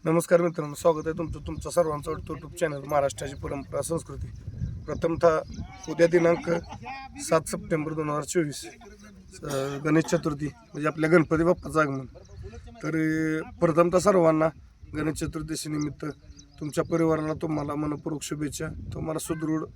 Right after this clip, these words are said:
निरोगी आयुष्य लाभो, सुख शांती लाभो ही गणपती चरणी प्रार्थना करतो आणि आपल्या कार्यक्रमाला सुरुवात म्हणजे मुलाखतीला सुरुवात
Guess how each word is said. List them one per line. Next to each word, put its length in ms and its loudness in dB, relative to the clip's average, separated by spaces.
निरोगी 340 2
आयुष्य 340 2
लाभो, 240 0
सुख 120 -2
शांती 380 2
लाभो 240 2
ही 180 -6
गणपती 380 4
चरणी 260 2
प्रार्थना 420 -2
करतो 360 -2
आणि 120 -2
आपल्या 540 -2
कार्यक्रमाला 440 2
सुरुवात 300 2
म्हणजे 280 0
मुलाखतीला 460 6
सुरुवात 280 0